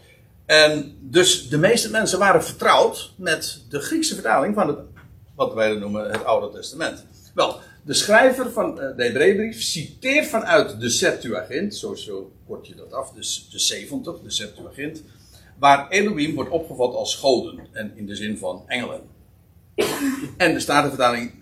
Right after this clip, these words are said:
eh, leest dat inderdaad ook op deze wijze. En ik denk dat het volstrekt correct is, want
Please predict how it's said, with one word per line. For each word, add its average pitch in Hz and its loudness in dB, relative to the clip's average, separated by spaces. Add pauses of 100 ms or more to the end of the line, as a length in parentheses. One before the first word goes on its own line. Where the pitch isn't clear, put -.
eh, 107 -12 (160)
leest 104 -4
dat 101 -10
inderdaad 87 -12
ook 127 2
op 110 -10
deze 90 -6
wijze. - -12 (500)
En 160 -2
ik 147 -6
denk 147 4
dat 123 4
het 110 -2
volstrekt 117 -4
correct 120 2
is, - -14 (240)
want - 2